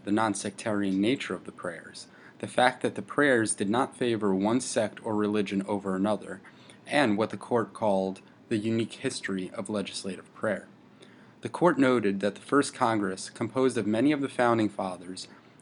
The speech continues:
voted to hire a paid legislative chaplain to open its sessions. Of particular relevance to the court was the vote by James Madison in favor of hiring a chaplain to deliver prayers.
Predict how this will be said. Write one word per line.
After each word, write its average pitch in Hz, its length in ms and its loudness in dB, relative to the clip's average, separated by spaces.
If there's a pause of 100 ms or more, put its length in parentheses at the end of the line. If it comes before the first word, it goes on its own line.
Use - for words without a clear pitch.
voted 123 380 2
to - 60 -8
hire 147 500 2
a 127 80 -2
paid 123 320 0
legislative 120 580 -2
chaplain 95 540 -2 (160)
to - 100 -10
open 101 300 -2
its 98 120 -8
sessions. - 540 -6 (1120)
Of - 160 -12
particular 156 500 2
relevance 101 520 4
to - 100 -10
the 104 80 -4
court 101 400 -2 (400)
was 110 180 -6
the 117 80 0
vote 117 320 2
by 107 120 2
James 101 400 0
Madison 110 600 -2
in 104 120 -4
favor 104 400 0
of 98 100 -4
hiring 98 400 2
a 95 60 -4
chaplain 104 480 0
to - 120 -8
deliver 95 340 -4
prayers. - 560 -6